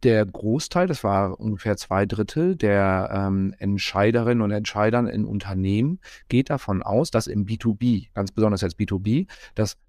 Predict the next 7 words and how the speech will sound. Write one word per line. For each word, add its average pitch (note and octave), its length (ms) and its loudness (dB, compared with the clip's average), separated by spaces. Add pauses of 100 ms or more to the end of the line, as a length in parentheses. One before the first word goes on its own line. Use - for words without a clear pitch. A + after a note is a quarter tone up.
(100)
Marketing B2+ 800 2
in B2 140 2
den B2+ 160 4
Vertrieb A#2+ 640 -2
integriert A2+ 760 0
werden D3 280 2
sollte E3 480 0